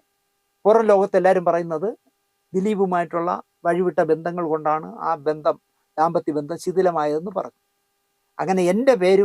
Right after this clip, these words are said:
വെച്ച് ഒരു പെണ്ണിൻ്റെ ഭാവിയെ നശിപ്പിച്ചു എന്ന് കണ്ടപ്പോൾ അയാളൊരു നല്ല തന്തയ്ക്ക് പിറന്നവനായോണ്ട് അയാൾ പരസ്യമായിട്ട്, രഹസ്യമായിട്ടല്ല, പരസ്യമായിട്ട് സ്വീകരിച്ചു. വേറെ ഏത് സിനിമാക്കാരനായാലും ഇനി പരാതി വേണ്ട എന്ന് വിചാരിച്ചിട്ട് വേറെ ഏതെങ്കിലും ഒരു പെണ്ണിനെ കിട്ടി.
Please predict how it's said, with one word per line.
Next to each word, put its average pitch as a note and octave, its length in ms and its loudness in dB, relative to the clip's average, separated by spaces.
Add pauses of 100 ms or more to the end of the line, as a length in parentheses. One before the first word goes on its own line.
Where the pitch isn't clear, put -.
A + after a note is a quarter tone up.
വെച്ച് F3 220 -2
ഒരു D#3 140 -6
പെണ്ണിൻ്റെ E3 320 -4 (100)
ഭാവിയെ E3+ 440 0
നശിപ്പിച്ചു D3+ 460 -16
എന്ന് D#3+ 140 -14
കണ്ടപ്പോൾ E3 320 -8
അയാളൊരു G#3 340 -2 (460)
നല്ല G3 140 2 (140)
തന്തയ്ക്ക് G#3 340 2
പിറന്നവനായോണ്ട് G3+ 720 0 (1120)
അയാൾ D#3 120 -2 (120)
പരസ്യമായിട്ട്, F3 560 2
രഹസ്യമായിട്ടല്ല, F3+ 480 0 (100)
പരസ്യമായിട്ട് F#3 600 -2 (160)
സ്വീകരിച്ചു. D3 380 -10 (420)
വേറെ G3 180 4 (100)
ഏത് A3 200 4
സിനിമാക്കാരനായാലും G3+ 760 0 (440)
ഇനി F#3+ 200 2
പരാതി G3+ 300 6
വേണ്ട F3 220 2
എന്ന് F3 120 -4
വിചാരിച്ചിട്ട് E3+ 380 -4
വേറെ E3+ 160 4
ഏതെങ്കിലും E3+ 240 -4
ഒരു D3 100 -8
പെണ്ണിനെ C#3+ 260 -12
കിട്ടി. - 160 -20